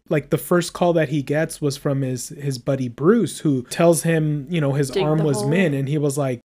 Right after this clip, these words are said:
Speaker 1: "Oh, there's a floorboard that's loose. Dig the hole. Y-, dig your way out of the house." Where, where I'm like, "Is there a tunnel?" Like,
Speaker 2: Yeah, I was
Speaker 1: like,
Speaker 2: like,
Speaker 1: what,
Speaker 2: "That's
Speaker 1: what was he?
Speaker 2: aggressive."
Speaker 1: 'Cause he, he's, like, digging, and it's like, good for Finn to be like,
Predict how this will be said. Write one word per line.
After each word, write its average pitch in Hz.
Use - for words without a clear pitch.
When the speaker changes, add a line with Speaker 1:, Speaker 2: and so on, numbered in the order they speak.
Speaker 1:
"Oh, 170
there's 143
a 139
floorboard 147
that's -
loose. 147
Dig 151
the 156
hole. 139
Y-, 139
dig 160
your 160
way 143
out 135
of 123
the 123
house." 135
Where, 160
where 151
I'm 190
like, 170
"Is 147
there 165
a -
tunnel?" 311
Like, 160
Speaker 2:
Yeah, 202
I 170
was -
Speaker 1:
like, 147
Speaker 2:
like, 165
Speaker 1:
what, 190
Speaker 2:
"That's 175
Speaker 1:
what 170
was 233
he? 220
Speaker 2:
aggressive." 180
Speaker 1:
'Cause 185
he, 170
he's, 208
like, 180
digging, 185
and 156
it's 156
like, 147
good 214
for 240
Finn 185
to 185
be 160
like, 151